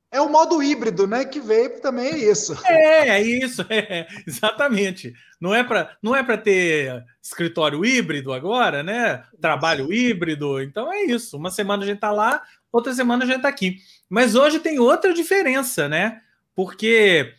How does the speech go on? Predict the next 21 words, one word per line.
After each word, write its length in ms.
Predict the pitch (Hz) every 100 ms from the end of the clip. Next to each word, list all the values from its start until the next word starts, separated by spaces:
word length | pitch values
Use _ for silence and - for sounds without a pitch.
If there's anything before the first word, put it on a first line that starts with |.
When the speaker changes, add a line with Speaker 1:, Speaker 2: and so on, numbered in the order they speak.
| _ _ _
Speaker 2:
você 360 | 131 208 214 311
que 80 | 320
está 260 | - 254
nos 400 | 240 208 170 139
vendo 460 | 135 190 233 202 175
aqui 300 | 160 - 190
na 120 | 175
quinta-feira, 1000 | - 226 226 190 - 185 202 170 127 117 _ _ _
sete 540 | - - 202 196 -
horas, 280 | 180 214 160
deve 180 | 151 180
ser 180 | - 180
mais 220 | 185 196
ou 80 | 175
menos 240 | 175 175
sete 300 | - 196 -
e 40 | 151
dois, 600 | 123 175 226 220 160 127
sete 220 | 185 175
e 40 | 147
três, 640 | 175 220 220 143 -